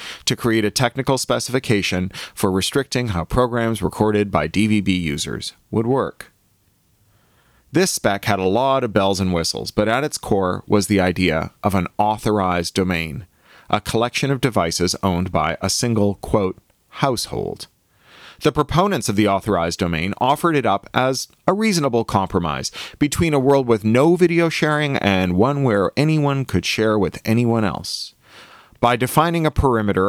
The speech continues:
around a, quote, household and its members and devices, they would allow for reasonable sharing while blocking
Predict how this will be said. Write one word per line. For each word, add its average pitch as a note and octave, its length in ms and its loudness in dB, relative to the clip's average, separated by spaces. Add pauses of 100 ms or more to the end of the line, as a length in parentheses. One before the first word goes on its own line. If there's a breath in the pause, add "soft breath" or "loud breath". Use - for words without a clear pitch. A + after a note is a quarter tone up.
around G2 340 0
a, F#2 80 0
quote, F2+ 440 -2 (120)
household - 840 -2
and G#2 160 0
its F#2 160 -4
members F#2 360 0
and F#2 100 -2
devices, A#2+ 600 -2 (300 loud breath)
they G3+ 240 2
would F3 160 0
allow B2+ 320 0
for A#2 460 0 (220)
reasonable G#2+ 920 2
sharing E2+ 480 -2
while A2 260 2
blocking G#2+ 580 0